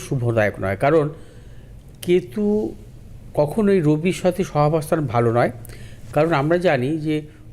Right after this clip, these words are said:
রবি রাহুযুক্ত বা কেতুযুক্ত অবস্থায় গ্রহণ দোষের সৃষ্টি হয়, এবং কেতু মূলত দেখা যায় কোনো অশুভ গ্রহ, শুভ গ্রহের সাথে থাকাও যেমন সহাবস্থান করা শুভ নয়, এবং রবির সাথেও কিন্তু সহাবস্থান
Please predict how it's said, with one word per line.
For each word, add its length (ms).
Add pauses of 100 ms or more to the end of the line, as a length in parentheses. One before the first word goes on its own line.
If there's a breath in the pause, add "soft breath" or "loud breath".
রবি 500
রাহুযুক্ত 680 (120)
বা 80 (120)
কেতুযুক্ত 520
অবস্থায় 460 (120)
গ্রহণ 320
দোষের 320
সৃষ্টি 360
হয়, 140 (1000 loud breath)
এবং 120 (100)
কেতু 220 (100)
মূলত 220 (140)
দেখা 240
যায় 240
কোনো 180 (720)
অশুভ 240 (180)
গ্রহ, 160 (140)
শুভ 140 (160)
গ্রহের 240
সাথে 160 (100)
থাকাও 300
যেমন 160 (440 loud breath)
সহাবস্থান 580
করা 220
শুভ 140 (140)
নয়, 140 (600 loud breath)
এবং 200
রবির 320
সাথেও 260
কিন্তু 300 (460 loud breath)
সহাবস্থান 540